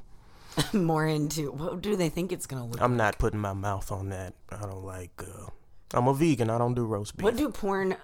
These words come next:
Speaker 1: uh, vaginas and vulvas look like? So, just in case you don't know, do you know what labiaplasty is?
Speaker 2: Yeah, like, sur-, I'm guessing surgery on the labia, the lips.
Speaker 1: Yeah, I would even think of it like circumcision, right? Like, you're
Speaker 2: Okay, yeah.
Speaker 1: uh, that's how I'm comparing it in my brain. It's like taking off,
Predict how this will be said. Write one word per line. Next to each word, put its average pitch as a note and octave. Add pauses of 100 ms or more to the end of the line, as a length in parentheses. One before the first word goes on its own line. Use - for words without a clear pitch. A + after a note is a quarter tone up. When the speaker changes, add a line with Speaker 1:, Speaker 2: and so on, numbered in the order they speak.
(180)
Speaker 1:
uh, D#3
vaginas D#3+
and D#3
vulvas D3
look D3+
like? F2 (180)
So, A#3 (100)
just A#3+
in A#3+
case G3
you G#3
don't F3+
know, C#3+
do D3+
you D#3+
know E3+
what -
labiaplasty C#3
is? D3+ (240)
Speaker 2:
Yeah, D3 (200)
like, A2+
sur-, C3
I'm A#2
guessing A2+
surgery A2+
on G#2+
the G2+ (260)
labia, A2+ (120)
the B2
lips. -
Speaker 1:
Yeah, F#3+
I -
would G3+
even G3
think E3+
of D#3+
it D3+
like C#3
circumcision, C3 (160)
right? D3+
Like, D#3+
you're D#3
Speaker 2:
Okay, A2+ (180)
yeah. A#2+
Speaker 1:
uh, -
that's D#3+
how D#3+
I'm D3
comparing C#3
it C3+
in C#3+
my C3+
brain. B2+
It's -
like B2
taking C#3
off, B2